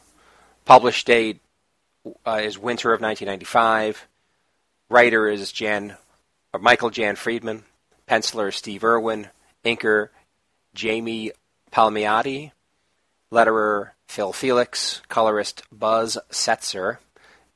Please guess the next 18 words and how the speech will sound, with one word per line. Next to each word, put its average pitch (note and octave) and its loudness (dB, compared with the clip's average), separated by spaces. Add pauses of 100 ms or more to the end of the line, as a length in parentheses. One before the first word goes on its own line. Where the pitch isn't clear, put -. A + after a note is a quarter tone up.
(140)
Editor G2+ 0
Margaret F2+ -4
Clark. - -10 (1300)
The - -10
cover D#3 4
shows A#2+ 2
what A2 -4
at F#2+ -4
first - -2
quick - -6
glance F#2 -2
looks G#2+ -10
like G2 -2
a C3+ 4
Hardy A3 8
Boys C#3 6
mystery F#3 2
cover, A2 8